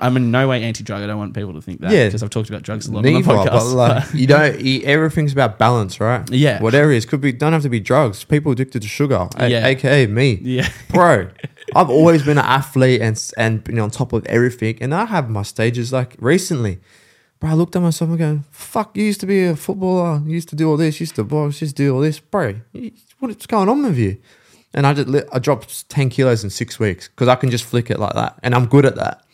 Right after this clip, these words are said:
Speaker 2: And it's like I said, my old man going, "Fucking, what's going on with you, son? You're looking a bit heavy there, bro."
Speaker 1: Yeah.
Speaker 2: And I'll just go, "Yeah, okay, cool." Um, but yeah, and that small little transition again, like, doing it,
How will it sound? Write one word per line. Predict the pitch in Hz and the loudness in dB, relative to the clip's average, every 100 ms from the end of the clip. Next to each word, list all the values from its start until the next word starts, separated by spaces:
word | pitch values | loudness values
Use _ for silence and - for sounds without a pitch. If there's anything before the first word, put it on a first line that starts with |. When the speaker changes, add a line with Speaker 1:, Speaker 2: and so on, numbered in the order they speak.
| _ - | _ -4
Speaker 2:
And | 110 | -2
it's | - | 2
like | 135 110 | 2 2
I | |
said, | - 110 | 0 -2
my | 101 | 0
old | 110 107 | 0 2
man | 107 104 101 | 0 -2 -4
going, | 95 98 | -8 -10
"Fucking, | - 190 208 175 165 - | -14 -18 -14 -12 -14 -20
what's | - | -16
going | - 214 | -8 -4
on | 190 | -2
with | 165 | -2
you, | 180 | -2
son? | 185 151 190 | -2 -4 -4
You're | 220 | -4
looking | 175 120 | -4 -4
a | |
bit | 113 | -2
heavy | 110 156 | -2 -2
there, | 170 175 | -2 -2
bro." | 180 208 | -4 -8
Speaker 1:
Yeah. | 123 135 - - - | -6 -6 -4 -4 0
Speaker 2:
And | 120 | 2
I'll | 131 | 4
just | 117 - | 2 -2
go, | 120 | 0
"Yeah, | 165 | 0
okay, | - 147 151 | 0 0 2
cool." | 156 123 - - - - _ | 2 0 -6 -20 -20 -20 _
Um, | 113 107 107 95 104 | 0 2 0 -2 0
but | 131 127 | 4 4
yeah, | 147 123 110 - - | 4 2 0 -4 -6
and | 139 135 - - 135 _ 135 | 0 0 -2 -12 -18 _ _
that | 165 156 | 0 0
small | - 151 156 156 | -2 2 4 6
little | 147 139 | 4 4
transition | 131 127 127 131 127 | 2 -2 -2 -2 -4
again, | 113 120 147 156 | -2 4 4 4
like, | 135 110 107 - - | 2 0 -2 -10 -2
doing | 123 131 | 2 2
it, | 127 107 | 0 -2